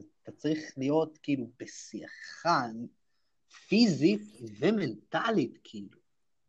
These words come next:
שמע, זה, זה אנשים, בגלל זה אן בי איי, זה הר-, אין, שחקני כדורסל, מיכאל, טובים, אדירים, יש בלי סוף, במיוחד בארצות הברית,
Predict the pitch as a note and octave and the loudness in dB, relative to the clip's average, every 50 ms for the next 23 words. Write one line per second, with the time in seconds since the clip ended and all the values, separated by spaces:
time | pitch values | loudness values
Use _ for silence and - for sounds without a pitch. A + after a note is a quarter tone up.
0 | _ _ _ _ _ _ _ _ _ - - - - A#2+ C3+ - B2+ - - - | _ _ _ _ _ _ _ _ _ -20 -20 -14 -10 -6 -4 -4 -4 -4 -6 -14
1 | - - - _ _ - - - - - - - - - - - A2+ B2 B2+ A#2 | -18 -20 -20 _ _ -20 -18 -16 -14 -12 -12 -12 -10 -10 -8 0 4 4 4 4
2 | A2+ G#2 - - - - - F#3+ G3 D3+ C3 A#2+ A2 A2 G#2+ A#2 D#3 G3 F3+ F3+ | 2 -4 -4 -2 0 4 4 4 4 4 2 0 0 0 4 4 6 6 6 4
3 | F#3+ F3+ C#3+ A#2 A#2 B2 C#3+ D#3+ D#3+ D3+ D3+ - - - - _ _ _ _ _ | 4 2 2 2 4 6 10 10 10 10 8 2 -6 -20 -20 _ _ _ _ _
4 | - A#2 A2+ A#2+ A#2 A2+ A2 A2 _ _ _ _ _ _ _ _ _ _ - - | -8 -2 0 2 2 0 -2 -6 _ _ _ _ _ _ _ _ _ _ -6 -2
5 | C#3+ F#3+ G3+ - - _ _ _ _ _ _ _ - - B2+ - - B2+ C3+ F#3 | 0 0 0 -2 -4 _ _ _ _ _ _ _ -16 -16 -14 -12 -8 -6 -4 -4
6 | A3 - A#3+ F3 B2+ G#2+ G2 - - - - C3+ D3 D#3 E3 E3+ E3 - F#3 F3+ | -4 -4 -4 -4 -4 -4 -6 -8 -4 2 4 4 4 4 2 -2 -2 2 2 2
7 | F3 F3 F3 - _ _ _ _ _ _ _ - A2+ G#2+ G#2 G2+ B2+ C#3+ D#3+ F3 | 2 2 -4 -10 _ _ _ _ _ _ _ -6 -6 -6 -4 -4 -2 0 0 0
8 | F#3+ G3 - _ - B2 B2+ A#2 A#2 A#2+ A2+ G#2+ A#2 C#3 E3+ F#3+ F3 - - - | -2 -6 -10 _ -4 -4 -4 -2 0 -2 0 2 2 2 2 0 -2 -6 -6 0
9 | C3 D#3+ F3 - - - - B2 B2 C3+ D3+ F3 - - - - C#3 G#2 G2+ A2+ | 2 2 2 2 -2 -12 -12 -6 -4 0 0 0 0 0 0 0 0 0 0 -4
10 | A2 G#2+ - D#3 E3+ E3 D#3 B2 G#2+ - - C3+ - A#2+ C3+ B2+ | -10 -2 2 2 4 6 6 4 4 2 -12 -8 -6 -2 -2 -2